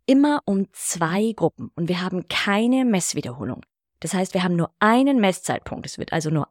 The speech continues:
einmal das interessierende Merkmal erhoben und wir haben keine miteinander verbundenen Personen,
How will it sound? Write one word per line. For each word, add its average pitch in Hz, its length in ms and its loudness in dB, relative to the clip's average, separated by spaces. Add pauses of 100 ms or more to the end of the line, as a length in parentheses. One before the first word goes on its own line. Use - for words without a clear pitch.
einmal 202 680 2
das 175 140 -2
interessierende 185 760 -4
Merkmal 143 800 -4
erhoben 151 460 -2 (380)
und 277 340 2
wir 175 200 0
haben 160 300 -2
keine 202 480 2 (220)
miteinander 143 480 -4
verbundenen 139 420 -2
Personen, 247 400 -2